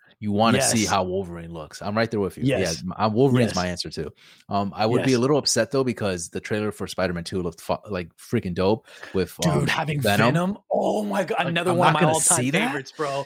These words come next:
Speaker 1: You know what I mean?
Speaker 2: I
Speaker 1: I'm not gonna see
Speaker 2: know.
Speaker 1: Venom in this,
Speaker 2: I
Speaker 1: like,
Speaker 2: know.
Speaker 1: full-fledged
Speaker 2: And you're gonna
Speaker 1: Insomniac
Speaker 2: see, you're
Speaker 1: game.
Speaker 2: gonna, you're gonna see Peter and Miles, it seems, team
Speaker 1: Yes.
Speaker 2: up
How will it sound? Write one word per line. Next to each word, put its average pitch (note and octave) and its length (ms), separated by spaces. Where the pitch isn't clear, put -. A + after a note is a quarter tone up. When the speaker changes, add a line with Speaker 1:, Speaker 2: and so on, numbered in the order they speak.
Speaker 1:
You C3+ 80
know D3 100
what D#3 180
I G3 60
mean? F#3 80
Speaker 2:
I F3+ 40
Speaker 1:
I'm F#3 100
not G3+ 180
gonna - 140
see G#3 200
Speaker 2:
know. E3 140
Speaker 1:
Venom C3+ 340
in D3 180
this, C#3 80
Speaker 2:
I E3+ 120
Speaker 1:
like, F#3 180
Speaker 2:
know. G#3+ 520
Speaker 1:
full-fledged C3 340
Speaker 2:
And G#3+ 80
you're A#3+ 80
gonna A#3+ 140
Speaker 1:
Insomniac G#2+ 100
Speaker 2:
see, C#4 160
you're A3+ 160
Speaker 1:
game. B3+ 120
Speaker 2:
gonna, A#3+ 80
you're A3+ 120
gonna A#3+ 140
see A#3+ 260
Peter B3+ 400
and G#3+ 340
Miles, G#3 480
it A3 80
seems, B3+ 440
team - 180
Speaker 1:
Yes. A#3 320
Speaker 2:
up G3 160